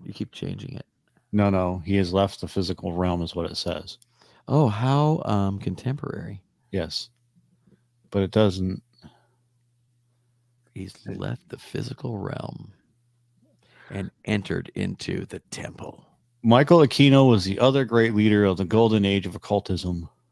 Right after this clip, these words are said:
Speaker 2: He headed the Temple of Set after breaking from the Church of Satan, namely whether or not Satan was something, blah, blah, blah.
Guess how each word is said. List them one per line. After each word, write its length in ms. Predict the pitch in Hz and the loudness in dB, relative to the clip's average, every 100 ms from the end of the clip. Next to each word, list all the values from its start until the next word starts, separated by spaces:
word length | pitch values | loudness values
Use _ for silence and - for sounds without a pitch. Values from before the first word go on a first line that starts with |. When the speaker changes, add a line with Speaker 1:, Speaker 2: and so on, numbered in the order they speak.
| _ _ _ _ | _ _ _ _
Speaker 2:
He 120 | 98 | -4
headed 260 | 98 98 90 | -2 0 -2
the 120 | - | -2
Temple 220 | 107 - | -2 -2
of 80 | 92 | -4
Set 240 | - 120 | 0 2
after 200 | 104 - | 2 -2
breaking 320 | 85 104 98 | -2 -2 -2
from 80 | 92 | -10
the 60 | - | -8
Church 260 | 107 101 | -6 -6
of 60 | 104 | -4
Satan, 600 | - 156 156 151 151 139 _ _ _ _ _ - | 0 2 2 -2 -2 -4 _ _ _ _ _ -6
namely 460 | 104 104 104 104 101 | -2 0 0 -2 -4
whether 200 | 98 101 | -4 -4
or 60 | |
not 160 | 98 92 | -6 -8
Satan 240 | - - | -10 -10
was 100 | - | -10
something, 300 | - 85 85 | -12 -14 -12
blah, 320 | 87 87 - 98 | -10 -10 -6 -6
blah, 120 | 87 | -2
blah. 480 | 135 135 131 127 | 4 6 6 4